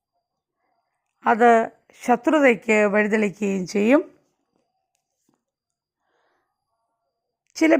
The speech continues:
ബന്ധുക്കൾ ശത്രുക്കളെ പോലെ പെരുമാറുന്നതാണ്. ഈ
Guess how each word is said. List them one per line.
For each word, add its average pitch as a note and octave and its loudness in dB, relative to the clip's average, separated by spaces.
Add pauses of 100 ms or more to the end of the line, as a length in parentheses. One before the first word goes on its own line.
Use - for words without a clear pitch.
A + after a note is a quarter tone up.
ബന്ധുക്കൾ B3 2 (160)
ശത്രുക്കളെ C4 0 (100)
പോലെ G#3+ 0 (380)
പെരുമാറുന്നതാണ്. G3 0 (4000)
ഈ D4+ 0